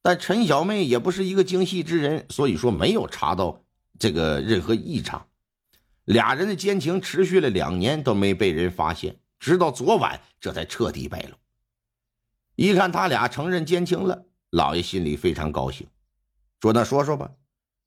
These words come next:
陈英林的死是不是你二人合谋所为呀？”“呃，不是，不是，可真不是啊。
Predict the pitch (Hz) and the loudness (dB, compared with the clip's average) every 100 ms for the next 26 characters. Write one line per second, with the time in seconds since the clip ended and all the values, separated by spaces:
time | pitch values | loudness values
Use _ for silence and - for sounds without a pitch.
0 | _ - 180 247 247 247 220 233 196 - | _ 0 2 4 2 2 2 2 2 0
1 | 87 107 127 101 - - 139 113 120 98 | -4 0 0 0 -6 -4 -2 0 2 2
2 | 101 - 127 113 120 120 - - - 127 | 0 2 0 2 0 -2 -8 -16 -4 0
3 | 156 147 156 131 143 151 170 151 - _ | 2 2 0 0 0 0 0 -2 -6 _
4 | _ _ 240 240 254 233 247 240 226 - | _ _ -2 0 2 2 2 0 -2 0
5 | 233 233 202 220 240 - | 0 -2 -2 -2 -4 -12